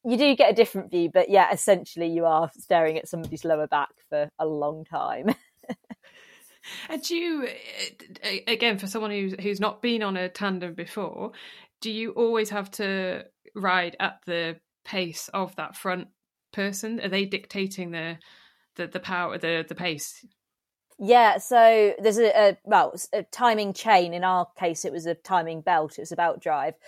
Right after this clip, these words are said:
Speaker 1: that links the front pedals to the back pedals. So you are always in sync, which is another weird thing to get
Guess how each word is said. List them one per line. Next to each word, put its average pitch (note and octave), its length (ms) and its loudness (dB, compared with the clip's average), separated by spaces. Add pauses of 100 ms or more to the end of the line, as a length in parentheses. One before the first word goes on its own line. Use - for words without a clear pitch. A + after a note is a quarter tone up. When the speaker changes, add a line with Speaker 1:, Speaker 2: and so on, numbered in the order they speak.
(180)
Speaker 1:
that G3 140 2
links - 400 0
the F3 260 -2
front F3 260 -2
pedals F3 320 -4
to - 80 -18
the E3 60 -10
back - 200 -2
pedals. D3+ 500 -6 (340)
So E3+ 460 4
you F#3+ 200 2
are E3+ 320 6
always F3 440 2
in E3+ 180 -8
sync, - 460 -4
which F#3 280 -4
is F#3+ 120 -4
another G3+ 240 4
weird F#3 240 4
thing F3+ 200 -2
to F#3 100 -8
get F3 240 4